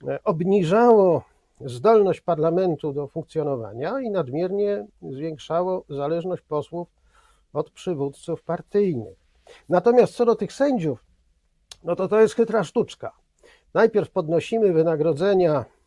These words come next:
sędziów do poziomu cztery przecinek trzynaście,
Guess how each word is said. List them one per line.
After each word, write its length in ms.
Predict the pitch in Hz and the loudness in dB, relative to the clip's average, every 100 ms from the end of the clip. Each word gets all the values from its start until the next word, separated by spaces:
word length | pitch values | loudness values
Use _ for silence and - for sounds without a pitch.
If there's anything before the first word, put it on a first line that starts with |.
| _ _ _ _ | _ _ _ _
sędziów 720 | - 165 131 131 202 - _ _ _ _ _ _ _ _ _ | -2 -2 -2 -4 -6 -8 _ _ _ _ _ _ _ _ _
do 460 | 131 147 226 214 151 - _ - 147 - | -4 4 6 6 4 0 _ -10 -8 -2
poziomu 800 | 180 143 202 233 208 180 160 - - _ _ - _ | 0 2 4 4 4 4 4 2 -8 _ _ -20 _
cztery 680 | - - 190 202 180 170 120 _ _ | -10 0 2 2 0 -4 -6 _ _
przecinek 520 | - 143 - 190 165 - | -10 -8 -4 -2 -4 -6
trzynaście, 840 | - 156 156 175 - - - - | -10 -4 0 0 -2 -12 -18 -20